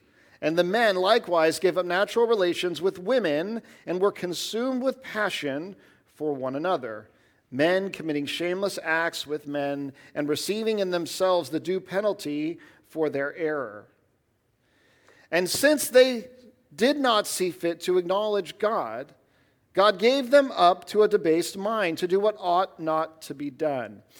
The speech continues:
They were filled with all manner of unrighteousness, evil, covetousness, malice. They are full of envy, murder, strife, deceit,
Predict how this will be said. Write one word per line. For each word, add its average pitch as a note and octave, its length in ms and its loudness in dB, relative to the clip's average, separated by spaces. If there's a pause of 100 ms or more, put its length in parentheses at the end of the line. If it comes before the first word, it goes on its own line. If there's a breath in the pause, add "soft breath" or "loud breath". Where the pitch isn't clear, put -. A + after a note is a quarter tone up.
(180 loud breath)
They G#3 100 8
were A3 140 6
filled A#3+ 400 8
with F#3 180 -2
all F#3+ 160 4
manner G3+ 420 2
of E3+ 140 0
unrighteousness, E3+ 1120 -2 (280 soft breath)
evil, G3+ 380 -2
covetousness, F3 1120 -4
malice. C#3+ 840 -4 (320 soft breath)
They C#3+ 100 -2
are D3 60 0
full G3+ 240 0
of F#3 80 0
envy, G3+ 400 0
murder, D#3 420 0
strife, E3 640 -4
deceit, D#3+ 500 -6